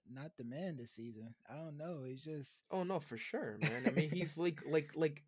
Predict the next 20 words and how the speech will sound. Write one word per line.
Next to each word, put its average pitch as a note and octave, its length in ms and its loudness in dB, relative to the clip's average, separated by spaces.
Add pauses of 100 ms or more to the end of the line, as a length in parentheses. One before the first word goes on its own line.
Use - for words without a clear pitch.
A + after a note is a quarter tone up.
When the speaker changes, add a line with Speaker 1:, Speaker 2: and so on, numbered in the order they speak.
(140)
Speaker 2:
there E3+ 220 4
were E3+ 80 6
so D#3+ 280 4
many F3 140 2
moments. D3+ 380 2
I'm C3 80 -2
sure F3 240 2
you've C#3 160 0
seen B2 180 -6
some A#2 140 -4
of A2 60 -2
my G#2+ 160 -4
reactions. G#2+ 680 -4 (140)
Speaker 1:
Yeah, D#3+ 220 0
yeah. A#2+ 160 -4
Speaker 2:
So C#3 140 4
you C3 220 6
can C#3+ 160 0
see, B2+ 400 2
um, G#2 320 0